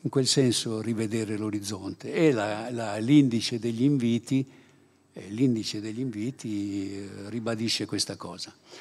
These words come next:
Dopodiché, con le limitatissime risorse del festival non si poteva fare molto. Allora, per il quanto riguarda il primo anno, comunque si è deciso, in coerenza con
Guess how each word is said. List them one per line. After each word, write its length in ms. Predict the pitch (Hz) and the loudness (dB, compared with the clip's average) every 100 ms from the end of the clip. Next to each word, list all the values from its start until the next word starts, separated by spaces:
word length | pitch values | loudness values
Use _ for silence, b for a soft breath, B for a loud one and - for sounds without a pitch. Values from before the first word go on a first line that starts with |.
| B | B
Dopodiché, 680 | - 185 185 180 156 107 90 B B B B B | 2 4 6 6 6 2 -6 B B B B B
con 280 | - 190 233 | 6 12 12
le 180 | 196 170 | 12 12
limitatissime 1200 | 147 151 170 175 165 151 214 214 - - 127 117 | 12 10 12 12 12 8 8 8 8 8 8 8
risorse 580 | 110 110 127 143 139 - | 6 2 4 4 2 -2
del 180 | 110 107 | -2 -4
festival 720 | - 107 95 - 117 104 113 | -6 -6 -4 -6 -6 -4 -2
non 220 | 135 165 | 2 2
si 180 | 170 196 | 2 -2
poteva 420 | 180 175 147 120 | -2 0 0 0
fare 280 | 113 117 107 | -2 -4 -4
molto. 560 | 98 92 92 92 - 85 - _ B B B B B B B B B _ - | -6 -6 -10 -14 -14 -16 -18 _ B B B B B B B B B _ 0
Allora, 520 | 160 175 160 131 127 | 4 6 6 6 2
per 160 | 143 139 | 0 0
il 140 | 139 | -2
quanto 380 | - 190 185 160 | 0 2 2 2
riguarda 440 | 135 131 156 139 | 2 4 4 4
il 100 | 120 | 0
primo 380 | - 135 135 127 | 0 2 4 2
anno, 760 | 104 95 95 104 156 - - - | 0 -4 -2 0 0 -2 -12 -20
comunque 640 | - 160 151 117 131 175 156 | -4 0 2 2 0 -2 -2
si 160 | - | 0
è 60 | 139 | 2
deciso, 720 | 139 156 - 123 101 113 120 | 4 2 2 0 -2 -4 -4
in 160 | - 107 | -4 -4
coerenza 840 | - 123 127 147 156 135 - 110 101 | -2 -2 2 6 6 4 -2 -6 -6
con 520 | - 123 120 110 104 | -2 0 0 0 -4